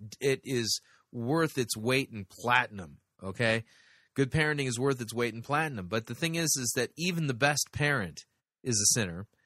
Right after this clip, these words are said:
and even the best pa-, parent is parenting a sinner. So, um, breaking bad patterns,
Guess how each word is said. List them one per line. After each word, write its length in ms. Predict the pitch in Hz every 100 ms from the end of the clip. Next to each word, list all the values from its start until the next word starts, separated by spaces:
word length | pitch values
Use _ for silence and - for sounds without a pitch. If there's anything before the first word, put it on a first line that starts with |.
| _ - - -
and 180 | 131 135
even 480 | 165 175 160 170 156 -
the 360 | 120 135 127
best 500 | 110 107 139 127 - _ _
pa-, 120 | - - -
parent 460 | - 151 131 113 123 - _ _ -
is 360 | 143 123 - - _ _ - -
parenting 720 | - 156 180 170 - 110 104 107 _ _ _ _ -
a 60 | 120
sinner. 440 | - 180 127 73 _ _ _ _ _ _ _ _ _ _ -
So, 480 | - 147 135 135 -
um, 420 | 135 127 123 117
breaking 560 | 135 170 170 160 135
bad 400 | 107 135 139 127
patterns, 760 | 123 139 143 170 175 175 160